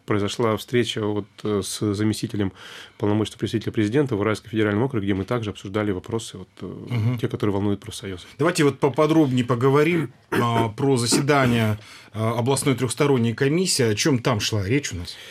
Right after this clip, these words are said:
Speaker 1: Два основных вопроса на трехсторонней комиссии мы рассматривали. Это борьба с бедностью. По оценкам, а, в том числе правительственных, э, структур,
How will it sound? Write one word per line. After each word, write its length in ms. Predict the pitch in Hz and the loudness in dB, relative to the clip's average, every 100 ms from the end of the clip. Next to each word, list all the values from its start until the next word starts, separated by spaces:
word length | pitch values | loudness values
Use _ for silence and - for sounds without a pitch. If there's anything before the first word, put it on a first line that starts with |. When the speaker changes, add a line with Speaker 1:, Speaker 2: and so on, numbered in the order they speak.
| - - | -18 -8
Speaker 1:
Два 340 | 117 135 165 | 0 4 4
основных 600 | 131 - 135 131 143 131 127 | 4 2 4 6 6 4 2
вопроса 560 | 110 127 147 160 170 | 0 4 2 4 2
на 180 | 143 139 | 4 4
трехсторонней 540 | 139 135 - 131 127 | 2 0 2 4 4
комиссии 480 | 117 131 131 113 - | 4 4 4 2 2
мы 120 | 110 | 2
рассматривали. 880 | 113 110 123 113 104 104 104 104 110 - | 2 2 2 2 2 4 4 4 4 2
Это 520 | 120 117 117 110 110 | 0 2 2 2 0
борьба 340 | 107 117 117 113 | 0 0 2 0
с 60 | |
бедностью. 540 | 110 131 160 165 202 185 _ | 2 4 4 2 0 0 _
По 640 | - 123 120 113 110 110 113 | 2 4 6 6 6 4 2
оценкам, 920 | 120 - 139 113 107 107 101 101 101 | 0 0 2 2 2 2 2 2 0
а, 520 | 104 104 104 101 98 | 0 2 2 0 -2
в 60 | 95 | -2
том 200 | - 117 | 0 2
числе 380 | - - 113 107 | 0 0 2 2
правительственных, 800 | 107 107 143 131 - 127 117 117 | 2 0 0 -2 0 2 2 2
э, 380 | 120 113 110 107 | 0 2 2 0
структур, 560 | - 120 107 - 113 | 0 0 0 2 2